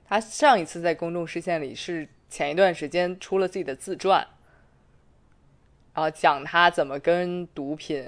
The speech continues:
酗酒、然后抑郁症做抗争。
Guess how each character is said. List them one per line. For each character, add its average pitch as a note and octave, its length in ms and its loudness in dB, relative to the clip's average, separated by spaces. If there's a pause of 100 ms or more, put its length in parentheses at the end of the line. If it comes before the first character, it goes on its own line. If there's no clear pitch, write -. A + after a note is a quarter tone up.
(340)
酗 E3 380 -6
酒、 B2 720 -8
然 B2 160 -8
后 C#3+ 180 -4
抑 E3+ 100 -8
郁 C#3+ 240 -8
症 D3+ 380 -2
做 C3 500 -4 (160)
抗 D#3 360 4
争。 C#3 340 -8